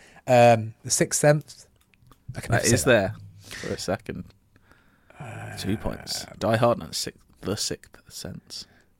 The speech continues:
Speaker 1: The Fifth Element.
Speaker 2: Not there.
Speaker 1: Ah. Armageddon.
Speaker 2: Not
Speaker 1: No,
Speaker 2: there.
Speaker 1: damn it.
Speaker 2: So two points.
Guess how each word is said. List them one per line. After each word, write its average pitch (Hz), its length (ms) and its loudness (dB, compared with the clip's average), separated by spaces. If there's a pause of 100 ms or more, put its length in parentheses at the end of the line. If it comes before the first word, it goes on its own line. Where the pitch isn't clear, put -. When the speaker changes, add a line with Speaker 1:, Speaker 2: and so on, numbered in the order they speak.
(100)
Speaker 1:
The 131 240 -4
Fifth - 360 -4
Element. 104 760 -4 (540)
Speaker 2:
Not 107 640 -2
there. 85 200 -4
Speaker 1:
Ah. 113 720 0 (960)
Armageddon. 101 680 -2 (840)
Speaker 2:
Not 113 640 0
Speaker 1:
No, 143 220 4
Speaker 2:
there. 95 880 6
Speaker 1:
damn - 100 -2
it. - 40 -14
Speaker 2:
So 101 220 0
two 135 440 8
points. - 1900 2